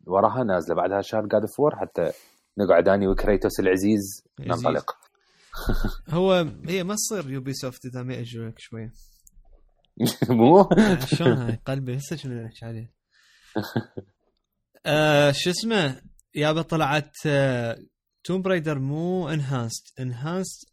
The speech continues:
Speaker 2: آه، مال اكس بوكس ون اكس و فور كي و اتش دي ار. كلها سوية.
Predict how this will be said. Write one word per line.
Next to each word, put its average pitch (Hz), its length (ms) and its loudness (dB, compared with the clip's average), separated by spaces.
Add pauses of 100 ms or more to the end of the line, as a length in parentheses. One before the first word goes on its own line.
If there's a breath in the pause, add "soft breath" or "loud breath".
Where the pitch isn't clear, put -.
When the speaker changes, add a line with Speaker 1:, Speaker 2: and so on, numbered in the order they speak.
Speaker 2:
آه، 120 680 -8 (140)
مال 123 200 -10
اكس - 180 -14
بوكس - 280 -12
ون 120 120 -12
اكس - 440 -14
و 120 160 -10
فور 165 300 -6
كي 170 420 -8 (320)
و - 120 -14
اتش 123 260 -6
دي 98 140 -10
ار. 120 260 -16 (1900)
كلها 139 280 -6
سوية. 110 440 -12